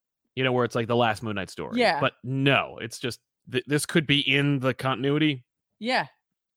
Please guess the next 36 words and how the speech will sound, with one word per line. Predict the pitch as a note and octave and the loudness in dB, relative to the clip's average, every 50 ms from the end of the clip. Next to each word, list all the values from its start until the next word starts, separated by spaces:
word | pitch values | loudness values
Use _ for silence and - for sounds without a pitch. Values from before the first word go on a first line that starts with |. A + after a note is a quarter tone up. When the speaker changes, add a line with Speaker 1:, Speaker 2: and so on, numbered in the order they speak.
| _ _ _ | _ _ _
Speaker 1:
Like, | - C#3+ C#3+ B2 | -6 -4 -2 2
they | D#3+ F3 | 2 2
could | D#3+ - C#3+ - | 2 2 -2 0
pay | - F3+ F3 | 2 2 2
this | D#3+ D3+ - | 2 2 2
off | F3 F3 C#3+ | 2 2 2
in | C#3 | 0
the | C#3 C#3 | -2 -2
next | C3 - | 0 2
issue. | E3+ G3 - - - B3 | 0 0 0 -2 -6 0
Speaker 2:
Yeah, | C#4+ C#4+ A#3 - | 2 2 2 2
except | B3 - D4 C#4+ - B3+ | 0 0 -2 -4 -2 -2
that | C4 B3+ - | -4 -4 -4
his, | G3 F#3 B3 B3+ C4 C4 A#3 G3+ | -6 -6 -6 -4 -4 -6 -8 -8
oh | F3 A#3+ B3 | -10 -10 -8
yes, | A3 G3 G3 E3+ D#3 - G#3+ | 0 0 0 0 0 -4 -8
in | A3 G#3 | -6 -6
the | G3+ | -6
continuity | - G#3+ G#3+ G#3+ G#3 G3 F#3+ F#3+ F3 - | -4 -4 -6 -4 -6 -8 -8 -8 -8 -8
of | F3+ E3+ D#3+ D#3 | -8 -8 -10 -10
this | F3 E3+ - - - _ _ _ | -12 -12 -12 -14 -20 _ _ _
Speaker 1:
Of | - D3+ C3+ | -4 -2 -2
the | C3 C3 - - _ _ _ _ _ _ _ _ - | -2 -4 -4 -6 _ _ _ _ _ _ _ _ -4
Speaker 2:
of | G3 F#3 | -4 -2
Speaker 1:
yeah. | G#3+ - | -2 -2
Speaker 2:
the, | G3 F3 | -2 -4
of | F3 D#3+ | -2 -2
the | F3+ E3 | -4 -2
Black, | - E3+ D#3+ D#3+ - | 0 0 0 0 0
White, | F3+ E3 D#3 | -4 -6 -6
and | E3 D#3 | -6 -4
Blood. | E3 E3 F3+ G#3 G#3 - | 0 0 0 0 -2 -4
Speaker 1:
No, | - | -8
Speaker 2:
Sure. | - D#3 D#3+ F#3 A#3+ B3 F3+ | -2 2 4 6 6 6 6
Speaker 1:
I, | F3+ - - | 4 2 4
well, | D#3 | 4